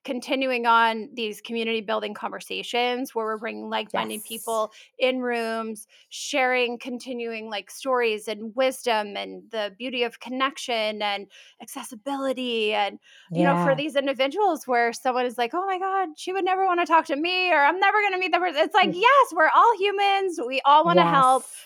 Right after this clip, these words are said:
Speaker 1: We all have a mission and a purpose. And I feel like your Pivot with Purpose seems like you just nailed it, girl. So you go,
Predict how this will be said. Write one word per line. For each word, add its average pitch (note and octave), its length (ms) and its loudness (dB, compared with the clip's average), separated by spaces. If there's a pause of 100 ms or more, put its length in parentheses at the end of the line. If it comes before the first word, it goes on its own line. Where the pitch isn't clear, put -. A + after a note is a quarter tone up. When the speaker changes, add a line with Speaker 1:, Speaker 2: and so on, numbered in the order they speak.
(120)
Speaker 1:
We B3 160 -4
all B3+ 260 4
have C4 280 2
a A#3 60 -4
mission A#3 440 -4
and A3+ 100 -4
a A3 40 -4
purpose. A3 680 -6
And A3 140 -4
I G#3+ 80 -4
feel A#3 180 -4
like A3+ 140 -4
your A3+ 340 2 (260)
Pivot B3+ 200 -2
with A#3 160 -2
Purpose A3+ 480 -4
seems A#3+ 460 -8
like G3 400 -4 (520)
you A3+ 120 -10
just A3+ 240 -10
nailed A#3 380 0
it, A3 200 0
girl. G3+ 360 2
So G#3 540 2
you A3 280 -6
go, A#3+ 480 4